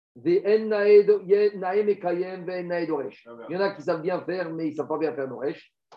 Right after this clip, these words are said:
Speaker 1: Ata nae doresh, ve'en nae mekayem. Toi, tu es bien doresh et tu appliques bien.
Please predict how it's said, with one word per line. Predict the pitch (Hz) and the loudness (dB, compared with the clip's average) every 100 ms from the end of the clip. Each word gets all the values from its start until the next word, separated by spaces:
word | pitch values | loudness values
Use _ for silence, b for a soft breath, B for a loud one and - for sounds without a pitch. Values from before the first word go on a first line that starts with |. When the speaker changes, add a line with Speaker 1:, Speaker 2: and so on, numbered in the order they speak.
| 127 | -6
Speaker 1:
Ata | 135 139 190 | -4 0 0
nae | 202 196 185 | 2 4 4
doresh, | 180 175 190 135 | 2 -2 -4 -4
ve'en | 170 | -6
nae | 165 165 165 | -4 -4 -4
mekayem. | 151 135 131 117 110 | -4 -4 -4 -6 -10
Toi, | 135 165 | -8 -6
tu | - 151 | -4 -4
es | |
bien | 139 160 175 | -2 -4 -2
doresh | 160 160 208 208 - _ - 127 | 0 2 2 2 -4 _ -18 -2
et | 170 170 | -2 2
tu | 185 | 0
appliques | 180 151 147 | 0 -4 -8
bien. | 147 175 190 | -4 -2 -4